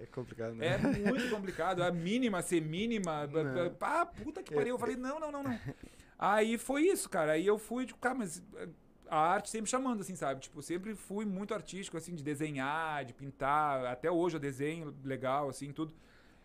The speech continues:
Speaker 2: Aí eu, <clears throat> "Ah, vou ver essa história aí de, de oficina de teatro, ver qual é que era." E, cara, não,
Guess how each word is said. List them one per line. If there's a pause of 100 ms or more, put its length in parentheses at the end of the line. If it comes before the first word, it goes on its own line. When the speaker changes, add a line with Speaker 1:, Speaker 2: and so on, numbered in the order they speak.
Speaker 2:
Aí
eu, (220)
<clears throat>
"Ah,
vou
ver
essa
história
aí
de, (160)
de
oficina
de
teatro,
ver
qual
é
que
era."
E,
cara,
não,